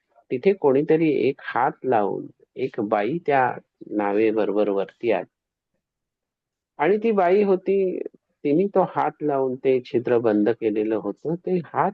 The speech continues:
चमत्कार बघितल्यानंतर सगळेजण त्या बाईला विचारायला लागले, की "अहो बाई, तुम्ही कुठे, कुठून आलात? कोण आहात तुम्ही?" तर त्या बाईंनी उत्तर दिलं, की "मी ओंकार कोळ्याची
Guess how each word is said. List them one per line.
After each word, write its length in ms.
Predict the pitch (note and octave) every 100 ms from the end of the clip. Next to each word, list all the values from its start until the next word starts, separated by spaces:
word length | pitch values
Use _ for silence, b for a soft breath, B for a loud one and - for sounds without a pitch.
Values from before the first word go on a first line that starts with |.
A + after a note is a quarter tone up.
| -
चमत्कार 520 | C3 D3 D3 E3 D#3+
बघितल्यानंतर 920 | D3+ A#2+ B2 B2+ B2 A#2+ G#2+ G#2+ - -
सगळेजण 580 | A#2 G#2 C3 E3 D#3+ D#3
त्या 200 | C#3+ C3
बाईला 340 | A2+ G#2 A2
विचारायला 520 | G#2 G2 G#2+ A2 G#2
लागले, 280 | G#2+ G#2+ A#2
की 120 | C3 C#3+
"अहो 220 | B2+ C#3+
बाई, 260 | C#3+ B2+ C3+
तुम्ही 220 | C3 B2 D3
कुठे, 380 | A#2+ - C3 B2+ - _ _ _ -
कुठून 300 | C#3 - G3+
आलात? 280 | C#3 G#2 G#2+ -
कोण 240 | E3 F3
आहात 120 | B2+ G2 -
तुम्ही?" 220 | F2+ F2+ _ _ _ _ _ _ _ _ _ _ _ _ _ _ _ _ _ _ _ -
तर 120 | F3+ F#3
त्या 180 | F#3+ F#3 G3 F#3 -
बाईंनी 380 | B2 C3+ D3+ F3+
उत्तर 380 | D#3 D3 D#3+ D#3
दिलं, 260 | C3+ C3
की 180 | C#3+ F3
"मी 160 | E3+ E3+
ओंकार 640 | E3 C3 B2+ C3 F3 G3 F#3+
कोळ्याची 560 | E3+ D3 C#3+ C#3 -